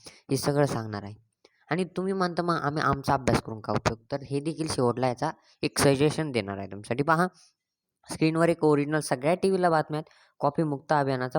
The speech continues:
फज्जा. कॉपी मुक्त अभियान म्हणजे काय? तर हे कॅमेरे बसवणे, हे वगैरे, हे जे बोर्ड टाकून प्रयत्न होते, तर त्याचा एक फज्जा उडालेला आहे. तर पहा, या ठिकाणी व्हिडिओ, WhatsApp-ला एक व्हिडिओ व्हायरल झाला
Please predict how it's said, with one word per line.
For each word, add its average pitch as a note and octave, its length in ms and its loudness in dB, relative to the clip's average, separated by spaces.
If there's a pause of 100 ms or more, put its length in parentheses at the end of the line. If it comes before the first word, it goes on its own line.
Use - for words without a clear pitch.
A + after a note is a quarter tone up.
फज्जा. A2 220 -6
कॉपी D3 340 -2
मुक्त E3 260 -6
अभियान D#3+ 280 0
म्हणजे D3 220 -2
काय? C#3 180 -4 (300)
तर D3 60 -2
हे D3 100 0
कॅमेरे B2+ 420 0
बसवणे, A2+ 480 -4
हे A2 220 -2
वगैरे, A2 340 -4
हे - 360 -10
जे C3+ 120 -2
बोर्ड A#2+ 300 0
टाकून B2+ 260 -2
प्रयत्न A#2 320 -4
होते, A2+ 260 -6
तर C3+ 140 -6
त्याचा C3 280 -6
एक - 140 -12 (160)
फज्जा A#2+ 240 -2
उडालेला A2 460 -4
आहे. A2 220 -8 (520)
तर C#3 80 -4
पहा, A#2+ 180 -4
या A2+ 120 -6
ठिकाणी D3 300 -6
व्हिडिओ, C3+ 480 -4
WhatsApp-ला C#3+ 420 -6
एक C#3+ 80 -6 (140)
व्हिडिओ C3+ 260 0
व्हायरल A#2+ 300 -4
झाला A2+ 200 -4